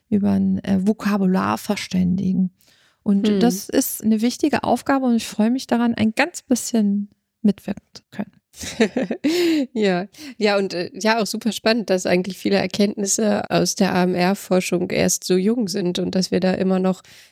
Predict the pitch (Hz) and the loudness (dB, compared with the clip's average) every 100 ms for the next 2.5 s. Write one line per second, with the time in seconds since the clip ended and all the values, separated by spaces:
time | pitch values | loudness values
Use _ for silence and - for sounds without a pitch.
0 | - 180 175 185 202 208 226 220 208 214 | -4 0 2 2 0 0 0 2 0 -2
1 | 208 - 233 247 226 202 196 202 208 233 | -4 -2 0 0 -2 0 0 2 0 0
2 | 202 202 - 196 190 | 0 0 2 0 -2